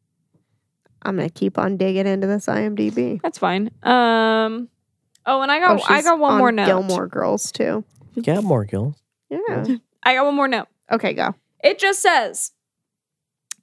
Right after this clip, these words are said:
Speaker 2: "If I ever slip off the sanity fence in the wrong direction, just kill me. Like, don't try to re-, rehabilitate me. Like, if I'm, like, a final girl,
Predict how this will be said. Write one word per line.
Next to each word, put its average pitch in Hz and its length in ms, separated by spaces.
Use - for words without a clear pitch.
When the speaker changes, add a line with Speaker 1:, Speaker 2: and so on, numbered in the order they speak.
Speaker 2:
"If 262 160
I 294 180
ever 330 260
slip 233 480
off 226 280
the 226 120
sanity 214 440
fence 202 380
in 202 100
the 196 100
wrong 202 300
direction, 196 800
just 226 1120
kill - 240
me. - 220
Like, 214 180
don't 226 260
try 254 240
to 240 80
re-, 226 160
rehabilitate 214 760
me. 240 300
Like, 196 420
if 254 180
I'm, 269 200
like, 294 160
a 262 80
final 185 420
girl, 214 540